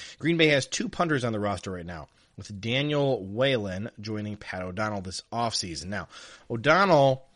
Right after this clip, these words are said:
seems firmly to be in the lead for the starting punter. However,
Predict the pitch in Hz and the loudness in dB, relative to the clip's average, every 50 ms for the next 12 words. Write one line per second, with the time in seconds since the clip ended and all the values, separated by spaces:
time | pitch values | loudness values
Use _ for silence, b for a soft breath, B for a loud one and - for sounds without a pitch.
0 | _ _ _ _ _ _ _ _ _ _ _ _ _ _ _ - - - - 160 | _ _ _ _ _ _ _ _ _ _ _ _ _ _ _ -8 -4 -2 0 2
1 | 156 156 151 143 135 - - - - - - - 151 156 151 147 143 143 139 135 | 2 4 2 2 0 -2 -6 -10 -12 -8 -2 0 2 2 4 2 2 2 0 0
2 | - - 131 120 120 123 123 123 123 120 117 107 - 120 120 120 117 117 117 110 | -2 -4 -6 -4 -2 0 0 0 0 0 -2 -4 -4 -4 -2 -2 0 0 -2 -2
3 | 107 101 98 92 92 92 101 110 120 139 165 190 185 240 226 - - _ _ _ | -4 -6 -6 -8 -8 -6 -6 -6 -4 -2 -2 -2 -2 -2 -2 -4 -8 _ _ _
4 | _ _ _ _ _ _ _ - - - 156 147 143 139 139 139 139 139 135 135 | _ _ _ _ _ _ _ -20 -10 -4 0 2 2 4 4 6 6 6 4 2
5 | 135 127 117 113 127 123 123 120 120 120 120 117 113 107 - - 113 110 101 107 | 2 0 -2 -4 -2 -2 0 0 -2 -2 -2 -2 -4 -4 -4 -4 -4 -2 -2 -4
6 | 104 104 104 - - _ _ - - - 143 143 135 - - 98 92 98 107 104 | -4 -4 -6 -8 -12 _ _ -18 -10 -6 -4 -4 -4 -4 -6 -6 -6 -6 -8 -8
7 | - - 117 113 143 165 151 117 98 95 110 113 | -6 -4 2 6 6 6 6 6 0 -2 -2 -4